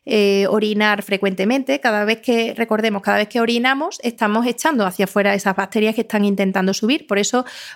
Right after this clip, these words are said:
pues, cada tres, cuatro horas, eh, sería conveniente orinar, em,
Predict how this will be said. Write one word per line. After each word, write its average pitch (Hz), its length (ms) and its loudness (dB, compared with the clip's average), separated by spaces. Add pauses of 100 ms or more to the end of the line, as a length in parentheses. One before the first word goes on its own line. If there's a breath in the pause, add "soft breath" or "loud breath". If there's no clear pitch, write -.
pues, 202 320 0
cada 185 260 0
tres, 185 180 -2
cuatro 190 300 0
horas, 208 300 0 (300)
eh, 131 240 -6
sería 185 260 0
conveniente 185 500 0
orinar, 220 480 0 (480 loud breath)
em, 202 880 0